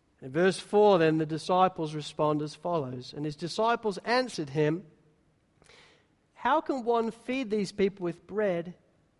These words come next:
here in this desolate place?"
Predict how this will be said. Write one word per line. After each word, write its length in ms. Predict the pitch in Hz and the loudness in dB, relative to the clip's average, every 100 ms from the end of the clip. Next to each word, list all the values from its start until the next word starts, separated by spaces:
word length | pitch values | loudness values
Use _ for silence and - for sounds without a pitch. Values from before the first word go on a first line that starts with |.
| _ | _
here 600 | _ - 277 262 185 165 165 - _ | _ -10 -6 0 2 2 -2 -16 _
in 120 | 156 | -6
this 160 | 156 156 | -6 -6
desolate 580 | - 160 156 156 147 156 _ _ _ _ _ | -6 -6 -6 -6 -8 -8 _ _ _ _ _
place?" 580 | 143 135 147 _ - | -10 -8 -14 _ -20